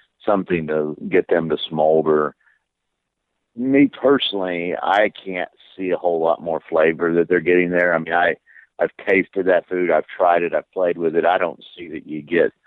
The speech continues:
much more flavor out of that. Um, but I can get a huge amount of flavor if I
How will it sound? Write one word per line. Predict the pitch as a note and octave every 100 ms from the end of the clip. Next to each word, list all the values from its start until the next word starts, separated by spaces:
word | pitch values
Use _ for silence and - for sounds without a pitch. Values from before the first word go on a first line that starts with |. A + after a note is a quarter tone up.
| - - - _
much | - E2 - E2
more | D2+ C#2
flavor | F2 E2+ F2 D#2 C2+
out | C2+ C2+
of | B1+
that. | C#2+ C2+ C2 - _ _ -
Um, | D2 D2 C2+ C2+
but | C#2
I | F#2
can | G#2+ F2+
get | E2 D2+
a | -
huge | C3 C3 D#2
amount | D2 D2+ C#2+
of | -
flavor | F2+ D#2+ D2 D2
if | C#2+
I | D#2